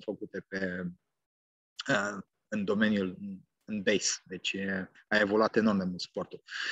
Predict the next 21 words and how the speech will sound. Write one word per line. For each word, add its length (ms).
Uh, 200
sunt 240
și 340
foarte 440
multe 520
filmări, 680
uh, 800
YouTube, 520
uh, 160
cu 120
slider 420
down 300
pentru 420
cei 240
care 300
le 140
place 340
să 120
sară 260
de 120
pe, 200